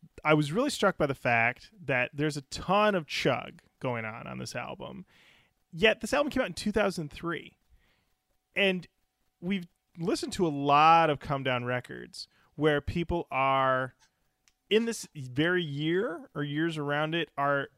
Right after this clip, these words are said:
trying to get away from the nu metal sound, trying to f-, go to the next step.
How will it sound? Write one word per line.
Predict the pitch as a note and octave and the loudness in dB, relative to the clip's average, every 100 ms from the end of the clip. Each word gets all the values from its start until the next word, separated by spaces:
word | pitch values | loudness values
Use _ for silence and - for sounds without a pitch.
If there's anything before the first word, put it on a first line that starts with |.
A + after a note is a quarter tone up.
| _ | _
trying | - - D#3 E3 E3+ | -12 -4 -2 0 -4
to | D#3 | -6
get | D3+ D3 | -2 0
away | B2 B2 C3 C3 | 0 0 0 0
from | B2 B2+ | -4 -10
the | |
nu | A#2+ A#2+ | -8 -6
metal | A#2+ A#2 | -6 -8
sound, | - C3 A#2 D#3+ | -10 -12 -14 -14
trying | - D3 D3+ E3 E3+ E3+ E3 | -6 -2 0 0 -2 -6 -10
to | - D3 C#3+ C#3 C3+ C3 _ _ _ _ _ _ _ _ _ | -6 -2 -2 -2 -4 -8 _ _ _ _ _ _ _ _ _
f-, | - - _ C3+ | -20 -20 _ 0
go | D#3 D3+ | 4 4
to | D3 | 2
the | C#3 | -2
next | C#3 - | -4 -6
step. | - B2+ | -6 -6